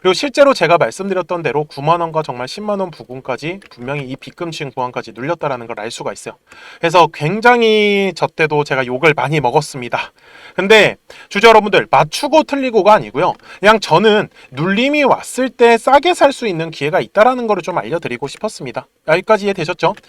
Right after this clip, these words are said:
그래서 좋아요 한 번씩만 눌러주시면 정말로 감사하겠고요. 이제 또 주가가 올라가기 시작을 하면은 또 개인 주주분들이 이제 또 쳐다보기 시작을 합니다. 그러다 보니까 올라갔다가 떨어질 때 팔아야 되고요. 떨어졌다가 올라갈 때 매수를 하셔야지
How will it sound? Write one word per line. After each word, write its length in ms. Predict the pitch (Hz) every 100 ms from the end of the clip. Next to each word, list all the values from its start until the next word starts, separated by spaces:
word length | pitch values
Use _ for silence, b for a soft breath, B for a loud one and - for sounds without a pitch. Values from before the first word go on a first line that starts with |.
| B
그래서 160 | B 170
좋아요 300 | 165 202 226
한 100 | 220
번씩만 360 | 233 233 214 156
눌러주시면 520 | 131 151 147 151 151
정말로 380 | 120 127 135 139
감사하겠고요. 840 | - 123 160 135 123 170 165 101 B B 156
이제 220 | 180 269 269
또 160 | 269 247
주가가 380 | 151 214 202
올라가기 480 | 196 226 233 220 202
시작을 280 | 196 208 185
하면은 460 | 185 165 156 151 151
또 100 | 190
개인 220 | 160 151
주주분들이 720 | 147 135 131 127 123 147 196
이제 140 | 180 117
또 60 | -
쳐다보기 540 | - 220 226 185 143
시작을 360 | 123 - 156 135
합니다. 340 | 180 147 117 - B B B
그러다 300 | - 240 233
보니까 520 | 160 127 135 196 165 - B B B
올라갔다가 1000 | 233 269 269 240 233 - 156 143 123 117 -
떨어질 520 | 254 302 294 - -
때 220 | - 151
팔아야 340 | 151 - 220 170
되고요. 380 | 117 165 127 - b b
떨어졌다가 640 | 269 302 294 156 - 147 143
올라갈 500 | 165 247 277 226 156
때 280 | - 156 143
매수를 500 | 107 - 185 175 165
하셔야지 560 | 160 127 113 175 123